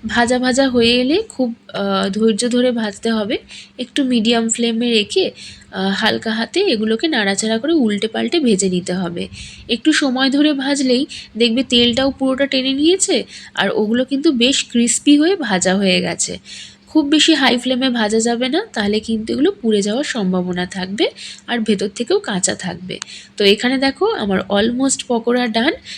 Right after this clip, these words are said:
ডিপের জন্য নিয়ে নিয়েছি একটা বাটিতে মেয়োনিজ আর একটা বাটিতে কেচাপ। এইভাবে গরম গরম সার্ভ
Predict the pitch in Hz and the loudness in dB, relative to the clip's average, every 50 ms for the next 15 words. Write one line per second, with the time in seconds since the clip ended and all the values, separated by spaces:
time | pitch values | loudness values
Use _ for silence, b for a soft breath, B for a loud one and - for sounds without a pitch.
0 | B B - 190 190 240 233 240 277 285 240 - 277 277 285 269 240 240 240 240 | B B -2 4 4 4 6 6 4 2 2 2 0 0 2 0 0 0 0 0
1 | 233 247 254 262 254 - 330 277 214 190 - 202 202 196 185 180 185 190 196 190 | 0 0 0 0 0 0 2 2 0 0 -4 -6 -4 -2 -2 -2 -2 -2 -2 -2
2 | 185 185 202 226 240 262 277 330 392 381 302 247 208 185 180 - - 196 190 190 | 0 0 0 0 0 0 2 2 2 2 2 0 -2 -2 -4 -4 -4 -2 -2 -2
3 | 185 - 190 190 202 196 - 226 240 247 - 359 466 - - B B B B B | -2 -2 -2 -4 -4 -4 -2 -4 -4 -2 -2 -2 -4 -4 -8 B B B B B
4 | B B - 185 196 214 220 220 226 247 254 311 415 403 - 208 196 196 196 202 | B B 0 0 2 2 2 2 0 2 2 2 0 2 2 2 2 2 2 0
5 | 202 208 208 214 214 220 220 - 208 196 196 | -2 -2 -2 -2 -4 -4 -4 -2 0 0 0